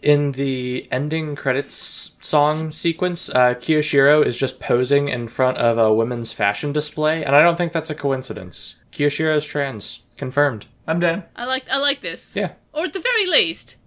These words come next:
Speaker 3: is, is queer or
Speaker 2: Yeah.
Speaker 3: is, is, is, is somewhat
Speaker 2: Let's figure
Speaker 3: inclined,
Speaker 2: shit out.
Speaker 1: Yeah.
Speaker 3: which is cool.
Speaker 1: Gender fluid or something,
Speaker 3: I'm
Speaker 1: you know?
Speaker 3: I still want Digimon to really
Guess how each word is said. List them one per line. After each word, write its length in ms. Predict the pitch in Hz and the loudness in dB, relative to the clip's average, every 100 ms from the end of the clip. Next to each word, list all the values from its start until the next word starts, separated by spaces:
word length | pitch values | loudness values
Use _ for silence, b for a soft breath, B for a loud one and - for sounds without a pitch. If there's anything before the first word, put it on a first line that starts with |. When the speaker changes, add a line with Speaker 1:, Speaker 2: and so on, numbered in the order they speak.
| _ | _
Speaker 3:
is, 340 | 294 277 - - | -4 -4 -10 -10
is 160 | 285 277 | -10 -10
queer 360 | - 294 277 - | -6 -2 0 -2
or 340 | 226 226 220 - _ - | -6 -4 -4 -6 _ -4
Speaker 2:
Yeah. 220 | 403 262 - _ | -2 -2 -8 _
Speaker 3:
is, 180 | 269 - | -10 -8
is, 240 | - 269 | -8 -8
is, 320 | - 311 262 - | -4 -6 -6 -6
is 160 | 320 | -6
somewhat 380 | - 311 262 196 | 0 -2 0 -4
Speaker 2:
Let's 120 | 381 381 | -4 -2
figure 140 | 427 403 | 0 2
Speaker 3:
inclined, 80 | 403 | 0
Speaker 2:
shit 160 | - 403 | 0 0
out. 140 | 262 | 2
Speaker 1:
Yeah. 100 | 104 - _ | 0 -6 _
Speaker 3:
which 200 | - 269 | -14 -12
is 80 | 285 | -12
cool. 120 | - | -4
Speaker 1:
Gender 260 | 214 175 165 | 0 2 2
fluid 300 | - 101 98 | -2 -4 -4
or 60 | 104 | -6
something, 360 | 104 92 - | -6 -6 -4
Speaker 3:
I'm 320 | 262 339 392 - _ | -2 -2 -4 -12 _
Speaker 1:
you 80 | 123 | -4
know? 180 | 139 151 _ _ | -4 -6 _ _
Speaker 3:
I 100 | 302 | -2
still 360 | 330 - 392 381 | -2 -6 -4 -4
want 480 | 247 240 254 - - _ _ 233 | -8 -10 -10 -12 -20 _ _ -20
Digimon 680 | - 240 233 220 214 214 220 | -10 -10 -6 -6 -6 -8 -12
to 580 | - 214 208 202 196 226 b b | -10 -8 -8 -10 -12 -16 b b
really 500 | - 190 214 220 233 | -10 -4 0 0 -2